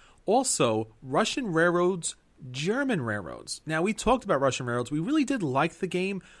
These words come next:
but it did seem like it had a problem where it was just solvable. And there was always a best first place, and then a second best place, and then a third best place. Well, with the German Railroads, it adds modules that really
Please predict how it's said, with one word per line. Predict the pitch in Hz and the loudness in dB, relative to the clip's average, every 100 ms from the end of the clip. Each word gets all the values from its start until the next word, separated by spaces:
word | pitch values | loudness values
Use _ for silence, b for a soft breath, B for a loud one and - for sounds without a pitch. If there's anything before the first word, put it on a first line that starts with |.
| B | B
but | 139 156 185 | -2 2 2
it | 180 170 | 2 -2
did | 254 269 | -2 -4
seem | - 226 226 | -4 -4 0
like | 214 | 0
it | 196 | 0
had | 165 185 | 2 0
a | |
problem | 180 - 185 185 170 | 0 4 6 6 4
where | 170 | 2
it | 180 | 4
was | 165 | 2
just | - 175 - - | 2 0 -2 -8
solvable. | - - 156 143 147 127 98 87 80 b b b | -4 -2 2 4 4 2 -2 -8 -10 b b b
And | 147 156 | -2 2
there | 170 | 4
was | 165 - | 2 0
always | 151 185 190 185 165 b b | 2 4 4 2 -4 b b
a | 139 139 | -4 -2
best | 113 98 - 147 - | -4 -6 0 0 0
first | - 165 170 160 - - b b | 2 4 4 2 -4 -12 b b
place, | - 165 175 175 - | -6 0 0 0 -4
and | 131 | -6
then | 123 | -6
a | 113 | -4
second | - - 156 175 165 - - - | -4 -2 -2 -4 -6 -10 -16 -4
best | 175 165 | -4 -4
place, | - 170 160 | -2 0 0
and | 131 | -4
then | 113 | -8
a | |
third | 110 127 139 | -4 0 0
best | 139 170 - | 0 -6 -6
place. | - 196 196 185 - b b b b | -8 -6 -4 -6 -12 b b b b
Well, | 180 262 277 - | -4 -2 -4 -2
with | 180 185 | 0 0
the | 208 | -6
German | 151 214 262 202 | -6 -4 -4 -2
Railroads, | 180 220 135 123 | 0 2 0 -2
it | 147 | -6
adds | 147 196 156 | -4 -6 -4
modules | 139 147 180 143 | -2 0 0 -2
that | 127 | -4
really | 120 143 240 233 | -2 0 0 -2